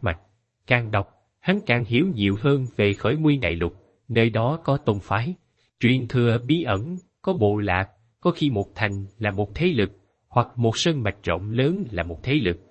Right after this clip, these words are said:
còn có đủ loại tổ chức bí ẩn. Đương nhiên mạnh nhất chính là các thần vương,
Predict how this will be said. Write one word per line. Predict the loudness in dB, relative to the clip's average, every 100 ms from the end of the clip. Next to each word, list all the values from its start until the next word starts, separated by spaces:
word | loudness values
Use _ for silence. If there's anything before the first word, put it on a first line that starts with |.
| _ _ _
còn | -2 -2 -4
có | -4
đủ | 0 -2
loại | -2 -2 -2 -2
tổ | -2
chức | -2 -4 -6 -2
bí | -2
ẩn. | 0 -6 -10 -16 _ 4
Đương | 4 4
nhiên | 2 0 -2
mạnh | -4 -4
nhất | -2 -4 -6
chính | -6 -4 -2
là | -4
các | -4 -6 -4
thần | -6 -4
vương, | 0 2